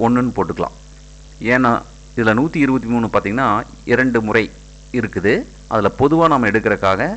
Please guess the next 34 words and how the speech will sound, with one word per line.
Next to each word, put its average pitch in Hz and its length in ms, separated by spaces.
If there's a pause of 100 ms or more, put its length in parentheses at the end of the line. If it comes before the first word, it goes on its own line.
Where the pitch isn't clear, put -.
(480)
இந்த 113 140
இடத்துல 120 200 (140)
பெருக்கல் 143 380 (220)
தொள்ளாயிரத்தி 113 380
தொண்ணூத்தொன்பது, 101 580 (1040)
இந்த 135 180
இடத்துல 151 300
நம்ம 127 200
பெருக்கல் 127 340
ஒண்ணு 101 220
போட்டுக்கலாம். 85 380 (160)
அந்த 107 160
நூத்தி 117 220
இருபத்தி 107 280
மூணு 104 140 (100)
பெருக்கல் 92 300
ஒண்ணு 95 120 (100)
போட்டுட்டு, 87 320 (520)
இந்த - 180
நூத்தி 185 300
இருபத்தி 131 320
மூணை 120 200
நீங்க 104 180 (420)
காமனா 104 340
வெளியே 101 180
எடுத்தீங்கன்னா, 90 400 (720)
அப்ப 110 180
இதுல 107 180
வந்து 127 200
தொள்ளாயிரத்தி 104 440
தொண்ணூத்தி 101 400
ஒன்பது 90 300 (640)
பிளஸ் 170 260 (680)
நூத்தி 143 200